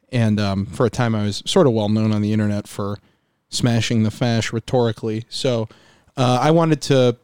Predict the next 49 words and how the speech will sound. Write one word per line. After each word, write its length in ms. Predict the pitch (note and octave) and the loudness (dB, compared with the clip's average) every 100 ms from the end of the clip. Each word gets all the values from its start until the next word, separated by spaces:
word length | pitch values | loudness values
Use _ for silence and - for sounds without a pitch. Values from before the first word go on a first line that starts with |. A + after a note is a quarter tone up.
| - | -2
put 160 | C#3+ | -2
some 140 | - C3 | 2 2
of 60 | B2 | 4
the 100 | C3 | 4
other 120 | B2 | 4
knowledge 340 | B2+ C#3+ B2+ | 4 2 2
I 100 | A#2 | 2
had 180 | A#2 A2 | 2 2
into 220 | A2 - | 0 -2
this 160 | G#2 - - _ | -2 -4 -6 _
piece 200 | C3+ A#2+ | -4 0
of 80 | A2+ | 2
work. 180 | A#2 A2+ | 2 0
And 120 | A2 | 0
Brendan 240 | B2+ B2+ | 2 4
and 160 | B2 A#2 | 4 2
I 120 | A2 | 2
met 180 | A2 G#2 | 2 2
up 180 | A#2+ - | 0 0
that 180 | A2+ G2+ | -2 0
night, 340 | A2+ A2+ - | -2 -2 -2
did 120 | A2 | -4
a 40 | G2+ | -4
bunch 180 | G#2 A2+ | -2 0
of 60 | |
work 180 | C3 D3+ | 0 2
on 180 | D3+ C#3 | 2 2
it. 160 | C3 - _ _ _ | 0 -4 _ _ _
And 120 | A2 | -2
the 40 | A2+ | 2
next 260 | C#3+ - | 2 0
day, 460 | B2+ B2 B2 A#2+ A2 _ _ _ _ _ _ _ - - - | 0 2 4 2 -2 _ _ _ _ _ _ _ -20 -16 -2
basically 380 | D3+ D3+ A2 A#2+ | 2 2 2 0
what 100 | A2+ | 2
happened 280 | A2+ G#2+ G#2+ | 0 0 -2
was 140 | G#2 | 0
we 160 | A2+ - - | -2 -4 -4
had 140 | A#2+ | -2
a 40 | G#2+ | 0
complete 380 | A2 - A2+ | -2 0 -2
and 80 | A2 | -2
total 420 | - A2+ G#2 G#2 - _ _ _ _ | 0 0 0 -2 -8 _ _ _ _
other 200 | C3+ A2+ | -2 0
side 220 | - A#2 | 0 -2
of 40 | G#2+ | -2
the 80 | - | -4
coin 380 | A#2+ G#2+ G2+ | -2 0 0
type 280 | G#2+ - G#2 | -4 -8 -6
situation. 640 | - A2 G2+ G2+ - F#2 | -6 -4 -4 -4 -6 -10